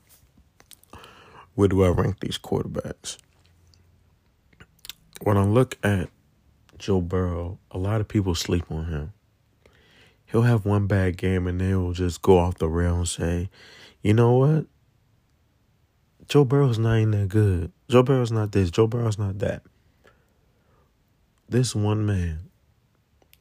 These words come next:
ranked his P C L, N C L.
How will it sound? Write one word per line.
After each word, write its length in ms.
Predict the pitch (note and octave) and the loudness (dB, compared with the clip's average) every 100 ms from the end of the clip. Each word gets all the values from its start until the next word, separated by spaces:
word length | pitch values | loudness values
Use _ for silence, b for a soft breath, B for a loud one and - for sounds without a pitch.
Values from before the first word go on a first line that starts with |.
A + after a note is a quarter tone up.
| - | -2
ranked 320 | G#2 E2+ - | 2 2 0
his 400 | - - - - - | -8 -8 -8 -14 -6
P 220 | - C#3 | -2 0
C 320 | - C3 B2 | 0 0 0
L, 340 | B2 B2 B2+ - _ - | 0 0 -4 -10 _ 0
N 160 | A2+ | 0
C 320 | A2+ - F2 F2 | 2 -2 -2 -2
L. 280 | F2 A2 | -4 -10